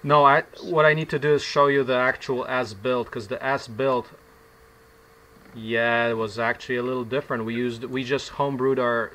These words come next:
little coupler because we just used, like, a two-inch pipe and put flanges on it.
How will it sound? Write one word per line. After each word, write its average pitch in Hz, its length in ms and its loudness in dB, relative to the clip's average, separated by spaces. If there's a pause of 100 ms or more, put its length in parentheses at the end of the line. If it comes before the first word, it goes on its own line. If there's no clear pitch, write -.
little 127 180 -4
coupler 143 520 -4 (520)
because 117 560 -4
we 143 100 -10
just 131 200 -6
used, 123 220 -4
like, 123 180 -4
a 120 60 -6
two-inch 123 400 -6
pipe 120 340 -2 (760)
and - 120 -12
put 120 120 -6
flanges 120 480 -6
on 113 160 0
it. 110 160 -6